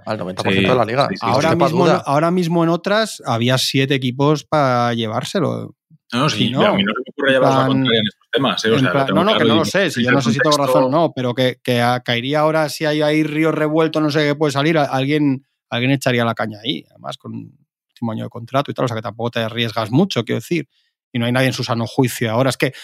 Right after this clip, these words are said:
Speaker 3: que coño, para que, para que realmente los Lakers <laughs> en el estado de absoluta desesperación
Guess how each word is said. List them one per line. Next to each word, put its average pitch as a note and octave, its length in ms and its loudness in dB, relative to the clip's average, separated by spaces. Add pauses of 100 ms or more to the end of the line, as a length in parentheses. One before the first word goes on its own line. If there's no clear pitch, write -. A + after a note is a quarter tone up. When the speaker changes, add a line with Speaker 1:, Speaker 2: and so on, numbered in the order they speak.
(180)
Speaker 3:
que C#3+ 100 -6
coño, C#3 320 2
para B2 200 -4
que, C3+ 260 0 (100)
para C3 220 0
que C#3+ 200 0
realmente E3 520 0
los D3 220 0
Lakers D3+ 640 -2
<laughs> - 60 -8
en B2 140 0
el B2 160 -2
estado D3+ 340 -2
de D#3+ 80 2
absoluta D3 520 0
desesperación B2+ 1080 -2